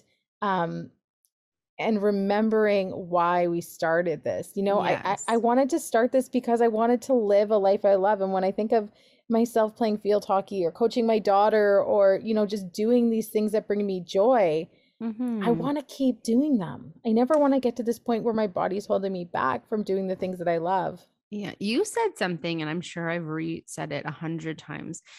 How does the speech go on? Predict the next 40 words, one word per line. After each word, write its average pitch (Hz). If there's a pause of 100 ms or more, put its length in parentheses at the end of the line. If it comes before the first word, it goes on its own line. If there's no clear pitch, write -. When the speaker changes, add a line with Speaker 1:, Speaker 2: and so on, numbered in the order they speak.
(200)
Speaker 2:
but 196
you 254
said 415
something 208
maybe, 185
like, 151
a 143
year 151
ago 123
when, 143
which 180
is 190
crazy 220
that 190
we've 165
been 170
doing 156
this 156
podcast -
for -
so -
long, 156
but 156 (600)
you 226
said 311
something 277
that 190
has 208
always 202
stuck -
with 156
me -
about 170
how 165 (260)
when 208 (160)
you 240
first 330
joined 208
W 160
W, 135